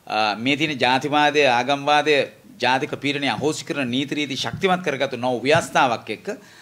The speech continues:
අපි නැවත සැරයක් මැතිවරණයකට යන්න අවශ්‍ය පසුබිම හදාගන්න,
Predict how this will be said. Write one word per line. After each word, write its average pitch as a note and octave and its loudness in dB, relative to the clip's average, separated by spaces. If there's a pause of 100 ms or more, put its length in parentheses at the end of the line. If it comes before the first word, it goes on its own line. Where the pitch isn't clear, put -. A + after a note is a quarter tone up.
(160)
අපි B2 -6
නැවත A#2+ -2
සැරයක් D#3 -2 (300)
මැතිවරණයකට C3 -4
යන්න A#2+ -4
අවශ්‍ය D3 -2
පසුබිම G3 -2
හදාගන්න, A#2 -2